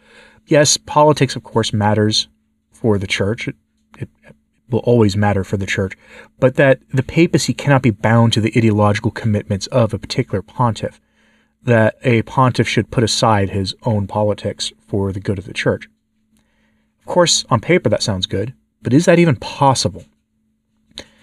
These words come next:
I'm sure there are numerous things from history you could give as examples of this. Famously, Pius the eleventh and Fi-, Pius the twelfth in, in, during the run-up to and in World War Two had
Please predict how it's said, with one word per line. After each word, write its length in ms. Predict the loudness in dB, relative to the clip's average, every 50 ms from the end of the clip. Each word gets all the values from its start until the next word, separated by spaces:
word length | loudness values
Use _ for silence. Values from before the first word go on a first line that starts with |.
| _ _ _ _ _ -2
I'm 100 | 0 2
sure 220 | 2 4 4 4
there 100 | 6 6
are 40 | 6
numerous 320 | 6 6 6 4 4 2
things 220 | 2 2 0 2 0
from 100 | -2 -2
history 420 | 2 2 2 2 4 4 4 4
you 100 | 2 0
could 300 | -2 0 -2 -2 -2 0
give 160 | 2 2 2
as 140 | 2 2 0
examples 520 | -2 -2 2 4 4 4 4 2 2 2 0
of 80 | -2
this. 260 | -2 -2 -4 -4 -8 _ _ _ _ _ _ _ _
Famously, 580 | -14 -4 0 2 4 4 4 4 4 4 2 2
Pius 400 | 2 2 2 4 4 4 2 2
the 80 | 2 4
eleventh 300 | 4 4 2 2 0 -2
and 100 | -4 -2
Fi-, 220 | 0 0 0 0
Pius 360 | 0 -2 0 0 0 0 0 -2
the 60 | -6
twelfth 420 | -4 0 2 2 2 2 0 -2
in, 340 | -2 -2 -2 -4 -6 -10 -16 _ _ _ _ _ _ _ _ _ _ -6
in, 200 | -4 -4 -4 -6 _ -4
during 260 | 0 2 2 2 2
the 160 | 2 2 0 0
run-up 340 | 2 2 2 2 0 -2 -2
to 220 | -2 0 0 2 2
and 240 | 0 -2 0 0
in 180 | 0 0 0 2
World 200 | 2 2 2 2
War 160 | 2 0 0
Two 340 | 0 2 4 4 4 4 2 _ _ _ _ _ _ _ _ _ _ _ _
had 320 | -2 0 2 2 2 0